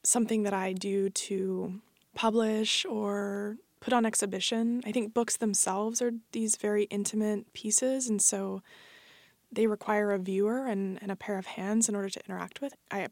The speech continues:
always thought about books as a kind of early interaction design. And so I love the intimacy of them, and they're also, when they're closed, all that is sort of held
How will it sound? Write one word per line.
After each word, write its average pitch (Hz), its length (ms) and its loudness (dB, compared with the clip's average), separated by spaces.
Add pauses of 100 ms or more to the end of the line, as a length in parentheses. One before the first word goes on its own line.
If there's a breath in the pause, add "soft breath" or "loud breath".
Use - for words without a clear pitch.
(120)
always 202 240 4
thought 214 140 2
about 202 240 -6
books 196 300 2
as 185 180 0
a - 40 -14
kind 190 280 -4
of 185 180 -8
early 190 320 -4
interaction 185 460 -4
design. 220 500 -2 (220 soft breath)
And 214 100 0
so 226 80 4
I 208 80 4
love 202 400 0
the 202 160 -2
intimacy 202 460 2
of 196 120 -2
them, 196 240 -2
and 196 140 -2
they're 196 120 -2
also, 202 300 0
when 196 160 -2
they're 190 140 -2
closed, 240 760 -2
all 196 120 -2
that 190 180 -4
is 185 100 -4
sort 190 160 0
of 185 100 -10
held 185 520 -6